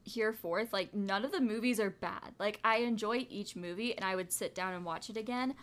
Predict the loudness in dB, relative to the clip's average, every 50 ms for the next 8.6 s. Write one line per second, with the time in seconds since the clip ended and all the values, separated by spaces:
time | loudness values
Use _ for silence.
0 | -16 -20 -20 -20 -20 -20 -6 2 6 8 10 10 10 8 6 2 2 2 2 2
1 | 0 0 0 2 4 4 6 6 6 6 6 4 2 0 -2 -10 -14 -8 -4 0
2 | 0 0 0 0 0 -2 -2 -2 -2 -4 -2 0 0 0 0 0 -2 -4 -4 -4
3 | -4 -4 -4 -6 -8 -8 -6 -6 -6 -6 -8 -12 -14 -10 -10 -8 -8 -6 -8 -8
4 | -8 -8 -8 -8 -8 -8 -8 -8 -8 -10 -10 -10 -10 -12 -12 -14 -14 -14 -8 -2
5 | 2 4 6 6 6 6 6 4 4 4 4 2 2 -2 -2 0 -2 -2 0 0
6 | 0 0 0 -2 -2 -2 -2 -2 -2 -2 -2 -4 -4 -4 -2 0 2 2 2 0
7 | -2 -4 -8 -6 -4 -4 -2 -2 -2 0 -2 -2 -2 -2 -6 -4 -2 -2 0 0
8 | 0 -2 -2 -2 -2 -2 -2 -4 -4 -6 -8